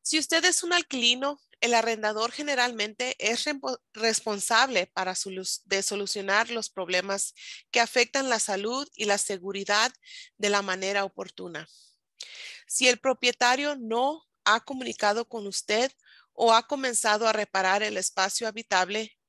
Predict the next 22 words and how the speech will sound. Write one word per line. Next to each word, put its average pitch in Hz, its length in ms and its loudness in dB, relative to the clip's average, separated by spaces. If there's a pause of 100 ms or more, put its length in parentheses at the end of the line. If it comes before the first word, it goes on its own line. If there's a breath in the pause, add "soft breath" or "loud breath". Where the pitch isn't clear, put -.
(100)
es 226 220 0
una 277 300 0
buena 254 300 -2
idea 202 500 2
enviar 208 400 -2
una 254 240 -6
carta 220 320 -2
de 240 140 -2
solicitud 262 720 -6 (420 loud breath)
de 202 120 -4
reparación 202 840 -2 (340 loud breath)
explicando 240 1000 0
que - 300 -2
está 202 500 0
mal, 233 400 -2 (160)
qué 240 220 4
está 196 300 0
mal 190 340 -2 (280 loud breath)
y 233 160 -6
qué 254 200 2
debe 233 240 0
repararse. 190 720 -2